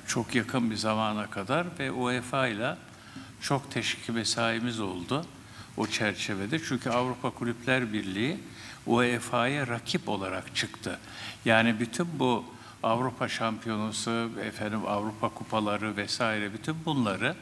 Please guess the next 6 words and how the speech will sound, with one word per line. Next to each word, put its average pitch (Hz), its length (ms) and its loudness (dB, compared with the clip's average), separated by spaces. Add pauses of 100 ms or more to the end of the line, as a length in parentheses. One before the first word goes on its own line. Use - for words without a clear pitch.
(680)
ki 123 280 0 (380)
kulüplerin 139 920 4 (680)
oluşturduğu 131 760 2
Avrupa 131 560 0
Kulüpler 131 640 4
Birliği'nin 107 600 2